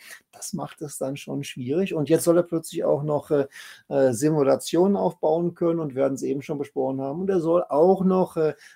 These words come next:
ein Citizen, Citizen Data Scientist werden. Das heißt, er soll sprich-, er soll sich mit,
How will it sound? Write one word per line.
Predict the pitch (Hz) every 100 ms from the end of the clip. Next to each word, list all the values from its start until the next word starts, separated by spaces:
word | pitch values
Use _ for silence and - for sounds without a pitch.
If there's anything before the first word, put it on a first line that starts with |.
| -
ein | 135 143 143 139
Citizen, | - 220 202 - 170 156 _ _ _ -
Citizen | - 220 220 - 151
Data | 139 202 196
Scientist | - 131 131 127 180 135 - 120
werden. | 123 139 156 160
Das | 143 -
heißt, | 139 131
er | 135
soll | 127 127
sprich-, | - - 127 123
er | 131 113
soll | 127 131
sich | 123
mit, | 135 117 -